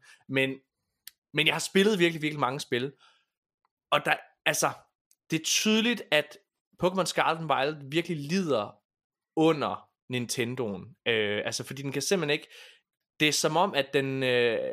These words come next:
alle de her performance issues, der er, som I sikkert har hørt om, kære lyttere, de, de er jo til stede. Men for mig, så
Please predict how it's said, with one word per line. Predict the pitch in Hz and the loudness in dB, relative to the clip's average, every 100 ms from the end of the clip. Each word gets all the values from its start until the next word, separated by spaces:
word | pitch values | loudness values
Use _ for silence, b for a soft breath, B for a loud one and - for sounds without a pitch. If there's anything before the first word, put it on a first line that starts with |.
| - - | -8 -8
alle | - 165 180 | -2 0 2
de | |
her | 185 | 0
performance | 151 - 160 180 147 | 0 2 2 2 -2
issues, | 135 135 131 | -2 -2 -2
der | 135 | 0
er, | 127 139 | 2 0
som | 147 | -2
I | 135 | -6
sikkert | - 196 151 | -4 -2 -2
har | |
hørt | 147 139 | 0 2
om, | 110 101 | 2 0
kære | 120 | -2
lyttere, | 117 117 120 131 | -2 -2 -2 -2
de, | 170 - | -6 -2
de | 170 | 4
er | 165 | 4
jo | 190 | 4
til | 139 | -2
stede. | - 127 143 160 156 B - | -4 0 0 0 -6 B -6
Men | 147 | -4
for | 156 | -2
mig, | 151 170 220 214 _ _ _ _ | -2 -2 -2 -4 _ _ _ _
så | - | -4